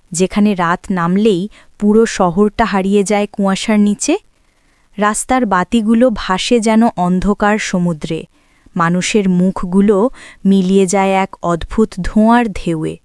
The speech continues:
আর হঠাৎ কোনো এক কোণ থেকে ভেসে আসে নীল আলো, যেন কেউ ডাকছে খুব নরম কণ্ঠে। লোকেরা বলে ওটা নাকি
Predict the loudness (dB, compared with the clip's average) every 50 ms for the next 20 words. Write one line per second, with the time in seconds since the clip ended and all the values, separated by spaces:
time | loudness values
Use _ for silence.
0 | _ _ _ _ _ _ _ _ _ -4 -2 -2 -2 -2 -2 -4 -4 -2 -2 -2
1 | -2 -2 -4 -4 -4 -2 0 2 2 2 2 0 0 -2 -4 -2 0 0 0 0
2 | -2 -4 -2 0 -2 0 0 -2 -4 -4 -2 -2 -2 -2 -2 -2 -4 -2 -2 -2
3 | -2 -4 -10 -20 -20 _ _ -2 0 2 2 2 2 2 2 0 0 -4 -6 -6
4 | -8 -8 -10 -12 _ _ _ _ _ _ _ _ _ _ -6 -2 0 2 4 4
5 | 4 2 2 0 0 0 0 0 -2 -2 -4 -6 -8 -6 -6 -6 -6 -8 -10 -14
6 | _ _ _ -18 -4 0 2 4 4 4 4 4 2 2 4 4 4 2 2 -2
7 | -4 -4 -6 -10 -12 -14 -14 -16 _ _ _ _ _ _ _ _ _ _ _ _
8 | _ -2 -2 -2 0 0 0 2 2 2 2 2 2 2 2 2 2 0 -2 -4
9 | -8 _ _ _ _ -4 -4 -2 0 0 0 0 0 -2 -4 -2 -2 -2